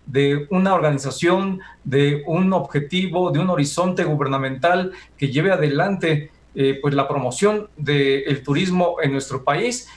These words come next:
Estas demandas y, y contrademandas entre la Secretaría de Turismo y sus proveedores, pues, hablan de eso, de que hay una desorganización total, y se trata de la página,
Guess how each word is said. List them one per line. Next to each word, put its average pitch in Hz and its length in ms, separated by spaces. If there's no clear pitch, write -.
Estas 151 600
demandas 165 680
y, 139 220
y 156 100
contrademandas 143 920
entre 135 320
la 131 80
Secretaría 151 400
de 165 40
Turismo 160 600
y 147 80
sus 139 200
proveedores, 143 680
pues, 147 180
hablan 185 320
de 160 120
eso, 175 360
de 139 140
que 156 80
hay 175 80
una 170 200
desorganización 135 760
total, 180 480
y - 60
se 143 140
trata 202 520
de 151 260
la 131 260
página, 180 580